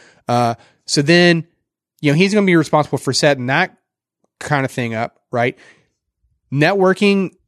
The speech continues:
engineers might be told, like, "Oh, hey, we gotta add this new box to the environment," right? Uh, you know,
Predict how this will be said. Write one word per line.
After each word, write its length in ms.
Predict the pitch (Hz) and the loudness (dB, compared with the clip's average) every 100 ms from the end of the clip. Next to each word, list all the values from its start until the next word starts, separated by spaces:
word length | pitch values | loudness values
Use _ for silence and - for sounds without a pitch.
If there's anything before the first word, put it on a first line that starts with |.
| - | -2
engineers 800 | 175 170 160 160 156 160 - - _ _ _ _ _ _ _ - | -2 0 2 2 2 0 -6 -12 _ _ _ _ _ _ _ -6
might 320 | 151 160 156 | 0 0 0
be 100 | 151 | -6
told, 240 | - 160 156 | -4 -2 0
like, 220 | 143 - | 0 -2
"Oh, 180 | 170 170 | 0 2
hey, 360 | 151 180 165 147 | 2 2 4 2
we 300 | 151 147 147 | -2 -2 0
gotta 220 | 151 147 | 0 0
add 140 | 143 | 0
this 160 | 139 - | 0 -2
new 140 | 131 | -2
box 400 | 127 120 - - | 2 2 0 -4
to 140 | - 127 | -4 -2
the 120 | 123 | -2
environment," 560 | 113 107 107 110 117 - _ _ _ - | -2 -2 -2 -6 -10 -12 _ _ _ -8
right? 320 | 127 123 - _ _ _ _ _ _ _ _ _ | -2 -2 -4 _ _ _ _ _ _ _ _ _
Uh, 280 | 131 131 123 - | 0 2 2 0
you 140 | 147 | 0
know, 160 | 117 | 0